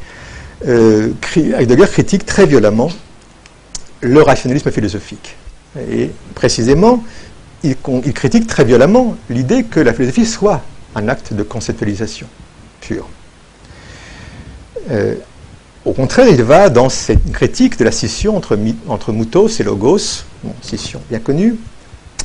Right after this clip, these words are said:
Mutos et logos ne s'écartent l'un de l'autre et ne s'opposent l'un à l'autre que là où, euh, ni mi-, ni mutos ni logos ne peuvent garder leur être primitif. Par contre, si en effet mutos et logos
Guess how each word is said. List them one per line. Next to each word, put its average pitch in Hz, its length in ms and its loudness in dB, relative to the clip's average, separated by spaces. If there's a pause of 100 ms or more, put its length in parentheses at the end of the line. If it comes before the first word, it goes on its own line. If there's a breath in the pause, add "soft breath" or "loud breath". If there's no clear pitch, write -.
(280)
Mutos 127 560 0
et 131 40 2
logos 117 440 4
ne 117 80 0
s'écartent 127 480 0
l'un 110 200 2
de 113 100 2
l'autre 175 380 2 (200)
et 135 40 -2
ne 123 60 -2
s'opposent 117 320 0
l'un 117 100 0
à 104 60 0
l'autre 175 240 0
que 196 340 2 (120)
là 147 320 0 (1200 loud breath)
où, 180 280 2
euh, 104 220 4 (340)
ni 151 220 4
mi-, 175 240 4
ni 165 100 2
mutos 147 580 0
ni 147 100 0
logos 131 540 0
ne 120 80 -2
peuvent 120 180 2
garder 117 220 0
leur 120 140 2
être 135 140 -4
primitif. 120 680 -4 (580)
Par 101 160 -4
contre, 180 300 -2
si - 180 -4
en 123 100 0
effet 117 300 2
mutos 127 340 0 (100)
et - 20 -2
logos 123 440 0